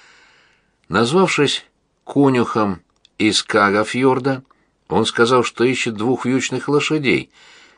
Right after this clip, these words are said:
которые отбились по дороге. Ему вынесли большую миску скира.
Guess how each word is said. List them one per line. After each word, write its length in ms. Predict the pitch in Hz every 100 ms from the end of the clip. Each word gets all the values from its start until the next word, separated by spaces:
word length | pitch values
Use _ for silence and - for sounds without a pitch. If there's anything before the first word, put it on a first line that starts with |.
| _
которые 360 | - 87 95 92
отбились 380 | 80 90 87
по 120 | - 87
дороге. 560 | 90 95 95 101 101 - _ _ _ _ _ _ _ _ _ _ _ -
Ему 300 | 85 135 196
вынесли 440 | 135 147 120 117
большую 440 | 107 113 - 127 120
миску 400 | 120 113 - 104
скира. 640 | - - 107 107 120 135